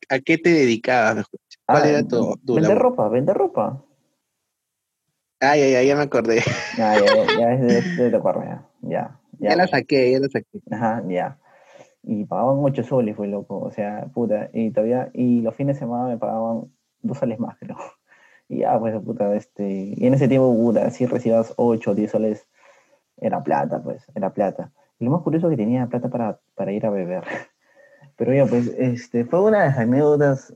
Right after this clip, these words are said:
Speaker 2: y, y aparte que, este, sí gané un poco de experiencia de forma de cómo tratar a las otras personas y todo eso, ¿no? Pero aún así, yo s-, pero imagínate si yo pasé eso, imagínate que otras personas, ¿qué, qué otra cosa también le puede pasar en tema de, de pago, pues?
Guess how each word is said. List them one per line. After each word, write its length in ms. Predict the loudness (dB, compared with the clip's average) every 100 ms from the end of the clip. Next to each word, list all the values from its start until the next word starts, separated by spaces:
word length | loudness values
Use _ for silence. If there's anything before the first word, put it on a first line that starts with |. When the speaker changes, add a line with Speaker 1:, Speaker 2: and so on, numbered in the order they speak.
| _
Speaker 2:
y, 480 | -2 0 0 -4 -10 -14
y 200 | -6 -2
aparte 360 | -2 -2 -4 -4
que, 480 | -4 -2 -4 -6 -8
este, 360 | -16 -20 -16 -16
sí 160 | -4
gané 180 | 0 2
un 60 | 2
poco 260 | 0 -2
de 80 | -2
experiencia 760 | -2 -4 -4 -2 -2 -2 -4 -6
de 140 | -8
forma 300 | -8 -10 -10
de 60 | -10
cómo 220 | -12 -12
tratar 340 | -12 -10 -10
a 40 | -10
las 140 | -14
otras 180 | -20 -20
personas 800 | -20 -18 -10 -6 -6 -6 -10 -12
y 60 | -10
todo 120 | -10
eso, 120 | -8
¿no? 160 | -10 -10
Pero 200 | -6 -4
aún 200 | -2 -2
así, 360 | -2 -2 0 0
yo 100 | -2
s-, 140 | -6 -16 -12 -8
pero 120 | -6
imagínate 480 | -6 -6 -4 -6 -6
si 140 | -6
yo 100 | -6
pasé 320 | -6 -6 -4
eso, 260 | -4 -8 -14 _ -20 _
imagínate 380 | -14 -8 -6 -6
que 100 | -6 -8
otras 180 | -8 -10
personas, 340 | -8 -6 -8 -12 _ _
¿qué, 400 | -6 -2 0 -2 -4 _
qué 120 | -6
otra 160 | -4 -6
cosa 200 | -10 -8
también 180 | -6 -6
le 60 |
puede 180 | -4 -4
pasar 280 | -6 -8 -8
en 100 | -8
tema 240 | -6 -6 -6
de, 140 | -6
de 180 | -6 -8
pago, 400 | -4 -2 -2 -6
pues? 260 | -12 -18